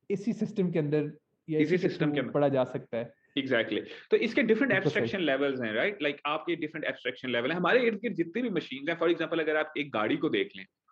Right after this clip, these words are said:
Speaker 2: उसके अंदर भी इस किस्म की हर फिजिक्स की ब्रांच जो है वो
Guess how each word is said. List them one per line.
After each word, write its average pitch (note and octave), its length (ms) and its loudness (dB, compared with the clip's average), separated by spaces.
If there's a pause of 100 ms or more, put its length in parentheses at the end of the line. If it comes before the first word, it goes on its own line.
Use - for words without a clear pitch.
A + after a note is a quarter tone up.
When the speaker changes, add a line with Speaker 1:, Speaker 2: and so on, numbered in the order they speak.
(100)
Speaker 2:
उसके G3+ 240 4
अंदर G#3+ 220 4
भी F3+ 200 4
इस F#3+ 300 -2
किस्म F3 320 -4
की F3 440 -4 (440)
हर F3+ 420 0
फिजिक्स E3 440 -4
की E3+ 120 -2
ब्रांच B2+ 400 0
जो D3 180 0
है B2 180 2
वो C#3+ 200 -4